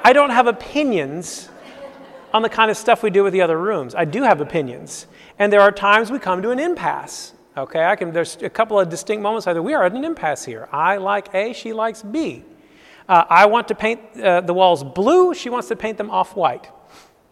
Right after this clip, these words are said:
Guess what color the walls are painted? Off-white. <laughs> Off-white. Why? The wall is painted white because the fact remains that Tracy is way better at that than me. Way better.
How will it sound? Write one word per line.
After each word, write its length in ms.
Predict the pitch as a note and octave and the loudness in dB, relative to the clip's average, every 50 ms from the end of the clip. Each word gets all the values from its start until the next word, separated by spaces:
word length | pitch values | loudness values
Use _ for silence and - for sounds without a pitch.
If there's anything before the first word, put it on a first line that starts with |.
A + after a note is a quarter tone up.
| _ - | _ 0
Guess 220 | E3 B3 C4 B3+ C#4 | 2 2 2 2 0
what 100 | B3+ G3+ | -6 0
color 240 | - A3+ A3+ A3 | 2 2 2 2
the 80 | G#3 G3+ | 0 2
walls 280 | G3 F#3+ F#3+ G3 E3 F#3 | 2 2 2 2 0 -2
are 60 | - | -4
painted? 340 | - G#3+ A3+ E3+ A#2 G#2 - - - - _ _ _ _ - - - - - - - - - - - - - - - - - | -4 -6 -6 -6 -8 -10 -14 -20 -20 -20 _ _ _ _ -20 -20 -20 -20 -20 -20 -20 -20 -20 -20 -18 -18 -18 -18 -18 -2 0
Off-white. 480 | E3+ D#3 - - D3 C#3 - - - - - - - D#3 - - | 0 0 0 -4 -10 -10 -10 -12 -18 -20 -20 -20 -20 -20 -16 -16
<laughs> 520 | E3+ - - - - - - - - - | -16 -16 -16 -20 -20 -20 -20 -20 -2 2
Off-white. 400 | F#3 G3+ G3+ - - F3+ D3+ - | 4 4 4 4 2 2 2 2
Why? 600 | E3+ F3+ G3 G#3 F3+ D#2+ - - - D#3+ - _ _ _ _ _ _ _ _ - _ _ _ _ | -2 -2 0 0 0 -2 -4 -6 -10 -16 -20 _ _ _ _ _ _ _ _ -20 _ _ _ _
The 100 | E3 E3 | -6 -4
wall 400 | D3+ E3 G3 A#3+ C4+ C#4+ C#4+ C#4 | -2 2 4 6 8 8 8 6
is 180 | A#3 G3+ - - | 4 0 -6 -8
painted 320 | - - A3 A3 G#3+ G#3+ | -8 -6 -4 -2 -2 -2
white 400 | F3+ D#3+ F3+ F#3+ G3 F3+ F3 F3 | -4 -4 0 2 2 2 2 0
because 640 | D#3+ E3+ - - - D3 C#3 C#3 C#3 C3+ - - - - _ _ | -4 -6 -6 -4 -2 0 0 0 -2 -6 -10 -14 -18 -20 _ _
the 100 | D#3+ D#3+ | -12 -10
fact 320 | - - G#3+ A3+ A3 - | 0 2 4 4 4 0
remains 560 | - A#3 F3+ C#3+ B2+ C3 C3 C3+ C3+ - - - _ _ _ _ _ _ - | -4 -6 -6 -6 -6 -8 -10 -12 -14 -16 -18 -20 _ _ _ _ _ _ -6
that 160 | D#3+ D#3 - | -6 -6 -6
Tracy 420 | - - G#3 G#3+ G#3+ G3 - G3+ F3+ | -6 -4 -2 -2 -2 -2 -4 -8 -8
is 220 | G3 F3+ C#3+ A#2+ | -8 -8 -8 -10
way 340 | C3 B2+ C3 D3 E3 G3+ A#3 | -10 -8 -6 -6 -4 -4 -4
better 320 | F3+ F#3 G#3 G3+ E3 C3+ | -2 0 0 0 0 -2
at 140 | B2 A#2+ - | -4 -4 -6
that 240 | - A#2+ B2 B2+ - | -6 -8 -8 -8 -10
than 120 | C#3 C3 | -12 -10
me. 280 | B2+ B2+ A#2+ B2 - _ _ _ _ _ _ _ _ _ _ - | -10 -12 -14 -14 -18 _ _ _ _ _ _ _ _ _ _ -8
Way 300 | D3+ E3 G#3 A3+ A#3 A3 | -2 2 2 4 2 2
better. 420 | F3 F3 D3 C#3 - - - | 2 0 0 0 -4 -10 -14